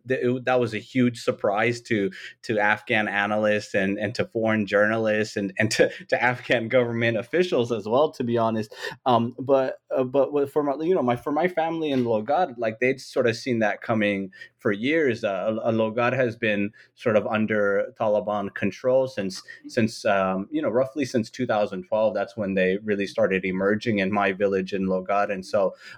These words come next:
um, you know, they'd, they'd already seen the, the Taliban be very effective at warfare. They'd seen the Taliban create,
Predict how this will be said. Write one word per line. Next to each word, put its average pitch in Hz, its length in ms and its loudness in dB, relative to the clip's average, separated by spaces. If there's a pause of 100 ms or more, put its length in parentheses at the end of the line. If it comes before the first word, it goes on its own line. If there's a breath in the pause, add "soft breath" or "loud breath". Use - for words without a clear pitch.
um, 104 400 -2
you 185 120 0
know, 135 100 2
they'd, 127 340 0
they'd 123 200 2
already 135 280 2
seen 156 400 -4
the, 104 320 0
the 110 120 -8
Taliban 107 840 -2
be 110 160 0
very 104 380 2
effective 104 640 0
at 98 220 0
warfare. 107 440 2
They'd 101 220 -4
seen 104 360 0 (280 loud breath)
the 101 100 -8
Taliban 101 720 0
create, 101 540 0